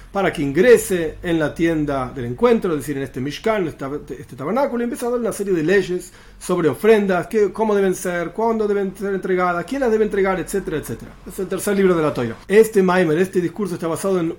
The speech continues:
un versículo, una idea del final de Parshas Pekudei, del final del libro de Shmois. El versículo dice que "Anan Hashem ala Mishkan yomam"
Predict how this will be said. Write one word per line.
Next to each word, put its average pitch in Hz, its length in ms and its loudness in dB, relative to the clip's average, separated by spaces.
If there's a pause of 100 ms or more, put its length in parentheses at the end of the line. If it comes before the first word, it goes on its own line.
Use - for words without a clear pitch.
un 220 320 2
versículo, 170 540 -2
una 165 160 2
idea 151 600 4 (280)
del 160 280 -2
final 214 540 4
de 175 80 0
Parshas 190 360 -2
Pekudei, 175 340 -2
del 156 100 -2
final 185 220 -2
del 165 100 -2
libro 170 180 -2
de 147 60 -2
Shmois. 123 480 -8 (1160)
El 147 100 0
versículo 190 420 4
dice 151 280 2
que 151 200 -4
"Anan 233 320 2
Hashem 220 340 2
ala 208 140 2
Mishkan 185 400 4
yomam" 131 400 0